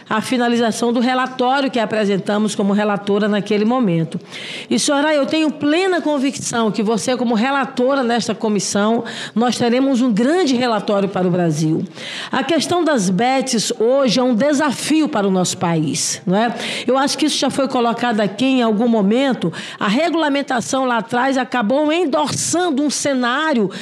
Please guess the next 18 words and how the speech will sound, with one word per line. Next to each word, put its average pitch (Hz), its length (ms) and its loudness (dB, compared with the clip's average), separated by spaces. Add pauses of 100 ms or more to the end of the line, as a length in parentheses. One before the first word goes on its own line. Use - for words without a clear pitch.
(140)
que 254 80 -2
nós 262 220 2
estamos 285 260 0
vivenciando 277 560 -2
hoje. 254 540 0 (520)
Por 269 140 0
exemplo, 254 380 2
a 214 40 -2
Confederação 285 720 0
Nacional 240 400 0
do 240 80 2
Comércio 240 420 0
e - 20 -2
Turismo 247 420 0
aponta 262 460 -2
cento 370 420 -2
e 294 60 0
dezessete 277 720 0